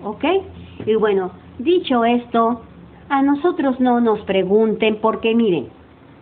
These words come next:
ustedes dicen que somos las más mentirosas, las más malas, las que tenemos, eh, muy fea reputación, no somos de fiar y todo.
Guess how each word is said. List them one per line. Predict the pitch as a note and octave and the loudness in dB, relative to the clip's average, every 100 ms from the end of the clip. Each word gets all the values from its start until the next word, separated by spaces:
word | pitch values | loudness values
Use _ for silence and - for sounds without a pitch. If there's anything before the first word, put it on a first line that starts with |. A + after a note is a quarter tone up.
| - | -4
ustedes | C4 B3 F#4 G#4 G#4 | -2 0 0 2 2
dicen | F4 D#4+ F4 | 2 2 0
que | A#3+ | 0
somos | A#3+ A#3 A#3+ | -2 0 2
las | F#3+ F#3 | 0 0
más | F3+ F3 | -2 0
mentirosas, | F3+ E3 E3+ E3 G3+ A3+ B3 B3+ C4 | -2 -2 -4 -2 0 2 2 2 0
las | F#3+ E3 | 2 -2
más | D#3+ D#3 D#3 | -4 -6 -4
malas, | F#3 G#3 A3 A3+ A3+ A#3 - - - | -2 0 2 2 0 0 -8 -20 -8
las | G#3+ G#3 | -2 0
que | G#3 | 0
tenemos, | G3 G3 G3 G3 F#3+ F#3+ - - - | -4 -2 0 0 -2 -4 -20 -20 -8
eh, | F#3 F#3 F#3 F3+ F3+ E3 | -2 0 2 2 2 0
muy | D#3+ A3 C4+ C4 A#3 | -2 2 4 4 0
fea | - F#3+ F3+ | 0 0 0
reputación, | F3+ F3+ F#3 G3+ G3 - A#3 A#3+ A#3+ B3 B3 A#3 | -2 -4 -6 -6 -8 -4 0 2 2 2 2 0
no | A3 | 0
somos | A3 A3 A3 G#3 | -2 0 -2 0
de | F#3 | -4
fiar | - G#3 G#3+ A3 A#3 A#3 | -4 -2 2 2 2 0
y | B3 F#3+ | -2 -4
todo. | G#3+ F#3+ E3+ | 0 0 -2